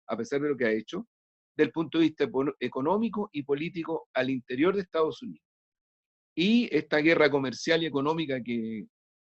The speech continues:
desató con China no le está dejando muy buenos réditos a Estados Unidos.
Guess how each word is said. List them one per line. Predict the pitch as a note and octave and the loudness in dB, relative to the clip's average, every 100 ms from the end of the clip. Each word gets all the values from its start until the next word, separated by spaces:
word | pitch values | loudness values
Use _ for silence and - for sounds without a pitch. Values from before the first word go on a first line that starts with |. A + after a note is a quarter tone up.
| _ | _
desató | - B2+ B2 B2 D#3+ E3 | -2 0 2 4 4 4
con | D#3 D3+ | 2 -2
China | - E3+ D3+ D#3 - | -2 0 0 -2 -2
no | C3+ D#3 | 2 2
le | D#3 | 2
está | - D#3+ | 2 4
dejando | D#3 C3 C3 D3+ D3 | 4 2 2 2 2
muy | C#3 C3+ | -2 -2
buenos | B2+ A#2+ G#2 | -2 -4 -4
réditos | G2 F#2+ - - - | -4 -6 -10 -20 0
a | D#3 | 2
Estados | D3 C3 A#2+ - | 2 0 -2 -4
Unidos. | F#2+ F2 | -12 -14